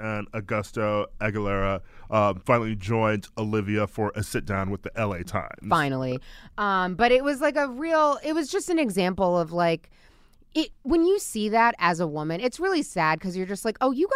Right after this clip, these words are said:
Speaker 2: guys really don't care," because you're not as upset. She was clearly so upset by this,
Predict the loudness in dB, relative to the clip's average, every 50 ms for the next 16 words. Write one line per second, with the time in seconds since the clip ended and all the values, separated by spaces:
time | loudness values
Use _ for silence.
0 | 0 0 0 -2 -2 -2 0 0 0 -2 -4 -6 -12 -16 _ _ -4 -2 0 0
1 | 0 -4 -6 -10 -14 -8 -6 -4 -4 -4 -4 -8 -8 -6 -4 0 2 2 2 2
2 | 0 -2 0 0 2 2 4 4 2 2 -2 -6 -20 -20 _ _ _ -20 -20 -20
3 | -18 -18 -20 -6 2 6 6 6 6 6 4 2 2 0 0 2 2 2 0 -2
4 | -2 -2 0 0 -2 -4 -8 -10 -6 -2 -2 0 0 0 0 -2 -4 -6 -8 -6
5 | -2 0 2 4 2 2 0 -2 -4 -4 -4 -4 -4 -8 -10 -10 -12 -14 -14 -12
6 | -14 -14